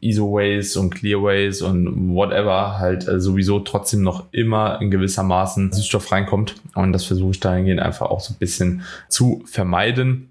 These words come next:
beziehungsweise zu reduzieren. Salz, Wasser relativ konstant, wie du schon beschrieben hast. Ich lasse meistens mittlerweile tatsächlich halt eben so über drei Tage vor der Peak Week tracken, also meistens Wochenende, Freitag, Samstag, Sonntag. Und dann passe ich's an,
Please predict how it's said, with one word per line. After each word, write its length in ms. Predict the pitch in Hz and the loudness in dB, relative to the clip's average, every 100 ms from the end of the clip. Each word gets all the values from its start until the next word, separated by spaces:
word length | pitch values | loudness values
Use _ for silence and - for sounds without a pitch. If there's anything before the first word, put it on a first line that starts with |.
| - | -6
beziehungsweise 540 | - 110 104 101 90 | -2 0 2 2 0
zu 140 | - 95 | -2 0
reduzieren. 640 | 98 90 - 117 127 127 - | 2 0 0 0 0 -4 -2
Salz, 400 | 104 104 - 104 | 0 0 0 -4
Wasser 460 | 107 110 107 92 95 | -2 0 0 -2 -4
relativ 500 | 107 107 107 101 - | 0 0 -2 -6 0
konstant, 680 | 101 98 - 110 120 - - | 0 0 0 0 0 -4 -2
wie 100 | 107 | 0
du 60 | 104 | 2
schon 180 | 113 | 2
beschrieben 400 | 104 - 113 113 | 2 2 2 2
hast. 320 | 113 113 - - - - | 2 0 -4 -8 -12 -8
Ich 160 | - - | -2 -2
lasse 160 | 98 | 0
meistens 320 | 98 98 113 | 0 0 0
mittlerweile 500 | 101 95 90 92 95 | 0 0 0 2 0
tatsächlich 480 | 92 95 104 - 101 | -2 -4 -4 -2 -2
halt 120 | 95 92 | 0 0
eben 160 | 92 | 2
so 80 | 92 | 2
über 160 | 87 90 | 0 0
drei 300 | - 95 92 | -2 -2 0
Tage 340 | 98 98 92 | 0 0 -2
vor 200 | - - | -4 -2
der 100 | 92 | -2
Peak 260 | - 98 107 | -2 -2 -2
Week 180 | 101 | -2
tracken, 280 | - 101 101 | -2 0 0
also 160 | 92 90 | 0 2
meistens 440 | 90 98 104 - | 0 0 -4 -4
Wochenende, 360 | 92 117 95 104 | -2 0 0 0
Freitag, 340 | - 92 95 | 0 -2 0
Samstag, 320 | - 92 95 90 | -2 0 0 0
Sonntag. 460 | 98 107 107 - - | 0 2 0 -4 -2
Und 120 | 104 | 0
dann 160 | 98 | 2
passe 240 | 98 113 107 | 0 0 0
ich's 140 | 98 | 0
an, 260 | 101 110 | 0 0